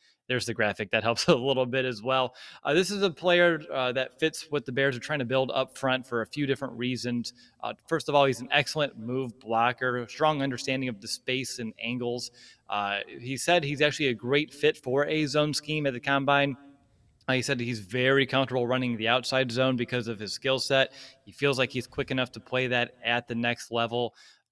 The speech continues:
Scouts and everyone rave about his high football I Q. Uh, so he's smart.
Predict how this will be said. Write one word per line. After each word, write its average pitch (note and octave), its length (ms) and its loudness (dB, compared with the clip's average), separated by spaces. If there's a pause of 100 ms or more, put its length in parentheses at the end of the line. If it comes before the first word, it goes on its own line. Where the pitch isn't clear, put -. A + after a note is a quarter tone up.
(120)
Scouts - 520 2
and A#2+ 80 -4
everyone A#2+ 260 -4
rave A#2 340 -2
about A2+ 220 0
his G2+ 100 -10
high A#2+ 280 0
football A#2 440 0
I A2 200 -4
Q. G#3 440 -4 (340)
Uh, A2 180 -2
so G#2+ 240 -8
he's G2+ 240 -10
smart. - 680 0